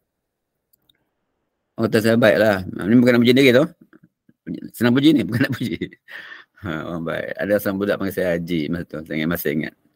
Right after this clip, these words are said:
Tapi bila saya ke pondok, tahun tujuh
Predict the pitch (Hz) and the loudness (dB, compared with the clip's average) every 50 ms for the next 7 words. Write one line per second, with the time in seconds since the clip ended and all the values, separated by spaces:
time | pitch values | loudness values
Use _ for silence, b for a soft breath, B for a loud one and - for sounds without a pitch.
0 | _ _ _ _ _ _ _ _ _ _ _ _ _ _ _ _ _ _ _ _ | _ _ _ _ _ _ _ _ _ _ _ _ _ _ _ _ _ _ _ _
1 | _ - - 107 113 156 156 135 131 123 117 120 117 107 113 110 - - 98 95 | _ -6 -4 0 2 4 4 6 4 4 2 0 -2 -2 -2 -2 0 0 0 0
2 | 90 85 82 82 82 90 104 113 - - - _ _ _ _ _ _ _ _ _ | 0 0 0 0 0 0 -2 -4 -6 -10 -14 _ _ _ _ _ _ _ _ _
3 | _ _ _ 87 87 85 85 85 80 80 - - - - 76 76 76 80 71 | _ _ _ -4 -2 -2 -2 -2 -4 -6 -8 -10 -12 -12 -12 -10 -8 -8 -8